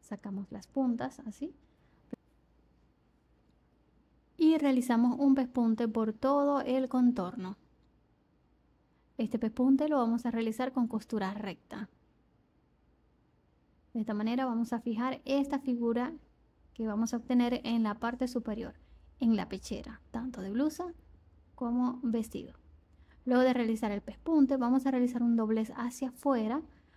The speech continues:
para resaltar el color de la parte interna. Recuerden que pueden variar, jugar con la gran variedad de, de colores o estampados. Doblamos hacia afuera, planchamos, podemos colocar una puntadita para fijar este doblez o podemos colocar también un botón.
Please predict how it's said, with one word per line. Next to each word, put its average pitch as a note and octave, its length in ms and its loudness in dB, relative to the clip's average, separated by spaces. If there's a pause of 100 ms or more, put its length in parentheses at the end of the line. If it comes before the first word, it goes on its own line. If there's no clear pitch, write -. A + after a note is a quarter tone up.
(180)
para A3+ 160 0
resaltar A3+ 840 -2
el A3+ 140 -2
color A3+ 380 -2 (340)
de B3 120 4
la G#3+ 120 2
parte G#3 260 -2
interna. A3+ 540 -2
Recuerden A3+ 360 0
que A#3 100 2
pueden A3 280 2
variar, A3 380 0
jugar A3+ 260 2
con A3+ 120 0
la A3 80 0
gran G#3+ 260 0
variedad G#3+ 320 -2
de, A3+ 120 -4
de A#3 160 -4
colores A#3+ 520 0
o A#3 140 -2
estampados. - 720 -6 (320)
Doblamos G#3 540 0
hacia - 200 -10
afuera, C4+ 440 0
planchamos, A#3+ 720 0
podemos G#3 340 -4
colocar G#3 460 -4 (600)
una B3 280 4
puntadita C4+ 720 2
para G#3 220 -2
fijar G#3+ 260 -8
este G#3+ 240 -4
doblez C4+ 480 0
o B3 60 2
podemos A3 340 0
colocar G#3+ 400 -2
también G3+ 400 -2
un C4 240 6
botón. - 460 -2